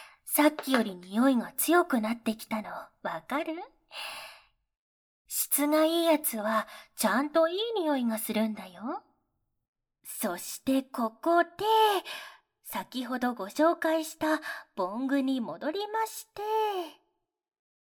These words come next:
よいしょっと。こいつの中に、ミネラルウォーターをいい感じのとこまで注ぎます。このボングは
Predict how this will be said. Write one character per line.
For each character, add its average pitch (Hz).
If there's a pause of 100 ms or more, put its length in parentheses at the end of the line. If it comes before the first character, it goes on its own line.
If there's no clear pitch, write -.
(220)
よ 254 (400)
い 330
し -
ょ 508
っ 523 (2500)
と。 -
こ 196
い 254
つ 370
の 370
中 359
に、 294 (1200)
ミ 214
ネ 240
ラ 262
ル 262
ウ 247
ォ 269
ー -
タ -
ー 220 (160)
を - (380)
い 233
い 277
感 392
じ 403
の 403
と 403
こ 415
ま 381
で 233
注 214
ぎ 202
ま - (920)
す。 - (1600)
こ 208
の 226
ボ 208
ン 247
グ 247
は 277